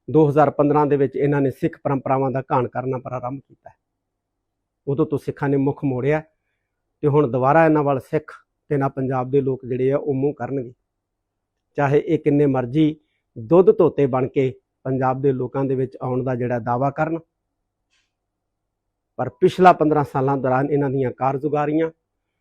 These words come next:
ਉਹ ਪੰਜਾਬ ਦੇ ਲੋਕਾਂ ਦੇ ਸਾਹਮਣੇ ਆ, ਹੁਣ ਇਹ ਕਾਮਯਾਬ ਹੋਣ ਵਾਲੇ ਨਹੀਂ ਹੈ। ਇਸ ਕਰਕੇ ਮੈਂ ਸਮੁੱਚੇ ਪੰਜਾਬ ਦੇ ਲੋਕਾਂ ਨੂੰ ਇਹੋ ਹੀ ਅਪੀਲ ਕਰਦਾ ਕਿ ਉੱਠੋ, ਜਾਗੋ।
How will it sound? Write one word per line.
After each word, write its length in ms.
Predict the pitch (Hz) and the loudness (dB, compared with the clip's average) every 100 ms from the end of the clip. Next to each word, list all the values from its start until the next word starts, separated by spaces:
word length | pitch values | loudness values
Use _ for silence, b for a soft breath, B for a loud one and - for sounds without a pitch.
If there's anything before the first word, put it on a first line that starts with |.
| _ - | _ 2
ਉਹ 220 | 156 160 - | 2 2 0
ਪੰਜਾਬ 380 | 135 135 170 | 2 6 6
ਦੇ 100 | 175 | 4
ਲੋਕਾਂ 300 | 156 131 139 | 0 0 -2
ਦੇ 100 | 135 | -6
ਸਾਹਮਣੇ 480 | 120 123 135 160 151 | -6 -4 -2 0 0
ਆ, 60 | 135 _ _ _ _ _ _ _ _ _ _ - | -4 _ _ _ _ _ _ _ _ _ _ -2
ਹੁਣ 100 | 160 | 2
ਇਹ 80 | 151 | 2
ਕਾਮਯਾਬ 480 | 147 131 131 127 120 | 0 -6 -4 -4 -4
ਹੋਣ 120 | 123 | -6
ਵਾਲੇ 300 | 120 117 117 | -8 -8 -8
ਨਹੀਂ 260 | 120 160 156 | -2 0 0
ਹੈ। 40 | - _ _ _ _ _ _ _ - | -2 _ _ _ _ _ _ _ -6
ਇਸ 140 | 139 - | -6 -2
ਕਰਕੇ 320 | 139 - 139 | -4 0 0
ਮੈਂ 180 | 131 131 | 0 -4
ਸਮੁੱਚੇ 400 | - 139 135 151 | -4 -4 0 -2
ਪੰਜਾਬ 460 | 139 131 131 135 | 0 -2 -2 -2
ਦੇ 100 | 147 | -2
ਲੋਕਾਂ 300 | 139 131 131 | -4 -4 -6
ਨੂੰ 120 | 131 - | -6 -6
ਇਹੋ 140 | 139 160 | -2 2
ਹੀ 140 | 175 | 2
ਅਪੀਲ 260 | 165 156 151 | 2 -2 0
ਕਰਦਾ 300 | 151 143 165 _ _ _ _ _ _ _ _ _ _ _ - | -2 -4 -6 _ _ _ _ _ _ _ _ _ _ _ 0
ਕਿ 80 | 160 | 0
ਉੱਠੋ, 340 | 160 196 175 | 4 6 6
ਜਾਗੋ। 580 | 139 156 147 180 117 | 6 4 6 4 4